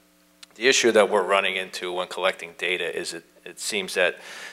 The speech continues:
state of Connecticut is adjusting up or down some of our numbers after the fact. Um, so we try and categorize things by month, uh, and then it seems like when we go back and run reports for the previous month thereafter, there's a slight deviation.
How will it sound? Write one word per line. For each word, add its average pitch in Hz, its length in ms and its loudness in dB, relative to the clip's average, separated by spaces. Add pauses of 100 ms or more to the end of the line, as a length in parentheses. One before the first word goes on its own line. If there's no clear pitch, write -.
state 104 260 4
of 95 60 -2
Connecticut 95 560 -2
is - 120 -6
adjusting 87 560 0
up 98 180 -2
or 85 60 0
down 92 420 0
some 92 220 -6
of 85 100 -12
our 87 160 0
numbers 90 560 -6
after 92 300 0
the 95 80 -4
fact. - 520 -2 (140)
Um, 82 320 -10
so - 140 -4
we 101 100 -2
try 104 260 4
and 90 280 -6
categorize 90 600 -4
things 90 300 -14
by 78 220 -8
month, 92 480 -2 (540)
uh, 64 280 -4
and 92 120 -6
then 87 160 -2
it 82 40 -6
seems 90 300 0
like 85 180 -2
when 87 100 -6
we 85 60 -8
go 87 160 0
back 90 280 0
and 85 120 -10
run 92 200 0
reports 87 560 -2
for 87 180 -6
the 82 80 -12
previous 90 540 -4
month 87 320 -2
thereafter, 92 920 2
there's 87 320 -4
a - 40 -4
slight 87 340 2
deviation. 90 800 -4